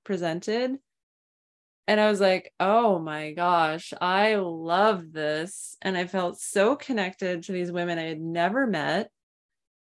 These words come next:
And I remember at the end, while everyone was kind of leaving, I'm like, "What is this? <laughs> Like, what would you call this?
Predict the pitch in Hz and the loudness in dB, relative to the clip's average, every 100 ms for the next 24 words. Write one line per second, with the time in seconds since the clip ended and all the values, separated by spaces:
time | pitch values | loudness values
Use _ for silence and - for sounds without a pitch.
0 | _ - 208 214 226 220 233 269 269 240 | _ -2 2 4 4 4 2 4 4 2
1 | 214 196 - 220 247 202 190 190 190 202 | -2 -8 -2 0 4 4 2 0 0 0
2 | 208 202 190 220 202 185 202 226 202 175 | 0 -2 -4 -6 -4 -2 -2 0 0 -2
3 | 185 185 - 170 214 554 - 214 277 185 | -2 -4 -6 0 2 2 2 2 2 0
4 | 151 135 147 - - - - - 302 285 | -2 -2 -4 -10 -16 -18 -18 -2 2 2
5 | - - 320 - 392 - - 370 320 294 | 0 -2 -2 -2 -2 -2 -4 -2 4 6
6 | 349 453 440 466 - 233 285 330 190 175 | 6 4 4 2 4 4 4 4 4 4
7 | 190 | 2